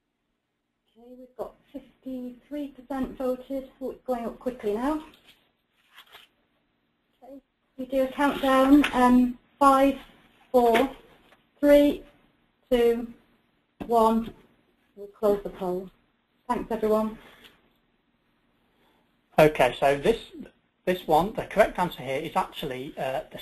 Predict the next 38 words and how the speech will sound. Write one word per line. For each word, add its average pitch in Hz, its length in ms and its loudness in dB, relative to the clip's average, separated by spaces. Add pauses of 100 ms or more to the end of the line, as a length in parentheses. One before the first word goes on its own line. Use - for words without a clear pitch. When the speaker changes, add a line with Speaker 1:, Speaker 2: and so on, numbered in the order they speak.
Speaker 2:
same, 156 300 -2
which 139 180 -14
was 139 100 -10
the 120 100 -6
least 151 380 -12
popular 151 380 -2
answer 147 280 -4
here. 113 320 -8 (140)
So 123 300 -4 (300)
let 185 100 -2
me 208 60 -4
go 190 160 4
over 175 160 2
now 160 160 2
the 151 100 -4
research 156 520 -6
to, 139 400 -8
to 135 240 -14
show 135 480 -8
how 127 340 -8
we 127 100 -16
looked 123 260 -12
at 90 100 -16
this. - 100 -20 (680)
So 180 100 -8
the 175 100 -4
data 233 400 -4
that 185 140 -6
we 175 100 -6
used 147 480 -10
to 143 80 -6
look 127 180 -10
at - 60 -12
this, - 120 -12
as 131 100 -8
I've - 120 -4
said, 135 220 -6
is 123 160 -10